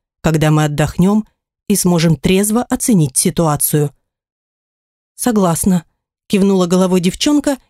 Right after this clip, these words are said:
и наконец-то улыбнулась. "Но отдохнуть не получится, так как сегодня ты назначаешься главным стилистом". "Чего?" Теперь мои глаза начали округляться, так как либо я тугодум,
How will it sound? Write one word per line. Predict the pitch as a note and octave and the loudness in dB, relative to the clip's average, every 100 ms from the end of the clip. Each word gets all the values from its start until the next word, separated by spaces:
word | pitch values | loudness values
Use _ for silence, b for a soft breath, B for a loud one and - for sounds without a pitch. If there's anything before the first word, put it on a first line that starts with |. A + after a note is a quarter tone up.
| _ | _
и | D#4+ | -2
наконец-то | D#4 D4 A#3 G#3 - F#3+ - | 0 0 0 0 -2 -4 0
улыбнулась. | G#3 F3+ E3+ D#3 D#3 - _ _ _ _ - | 0 2 2 2 -2 -6 _ _ _ _ -2
"Но | G#3+ G#3+ - | 0 0 -2
отдохнуть | G#3+ F#3 A3 A#3 A#3 A#3+ | -2 0 0 0 0 0
не | A3 | 0
получится, | A#3+ B3 C4+ F#3+ - E3+ - _ _ - | 0 0 -2 -4 -2 -2 -4 _ _ -6
так | G#3+ | -4
как | G#3 - | -2 -2
сегодня | - F#3 G3+ A#3 C#4 C#4 _ _ _ | 0 2 2 2 0 -2 _ _ _
ты | E4+ | 0
назначаешься | E4+ D4+ C4+ C4 A3+ A#3 A#3 D4 | 2 2 0 0 0 0 0 -2
главным | A3+ G3 F#3+ G#3+ | 0 0 2 0
стилистом". | - B3+ E3 - E3+ E3+ - _ _ _ _ _ _ _ - | 0 0 0 0 0 -2 -4 _ _ _ _ _ _ _ -6
"Чего?" | - F3+ F3+ F3+ A3+ E4+ _ _ _ _ _ | 0 0 0 0 0 -2 _ _ _ _ _
Теперь | C#4 B3+ B3+ | -2 0 2
мои | A#3+ A3+ G#3+ | 2 2 0
глаза | A#3 C4+ B3+ | 0 0 0
начали | G#3 E3 G3 F3+ | 0 0 0 0
округляться, | E3+ F#3 F3+ E3+ D#3 - E3+ _ _ - | 0 0 0 0 0 -2 -4 _ _ -6
так | G#3 | -4
как | G#3+ - | -2 0
либо | A3+ G#3+ G#3 | 0 2 0
я | G3 G3 | 0 0
тугодум, | F#3 E3+ E3+ E3+ B3+ | 0 0 0 2 2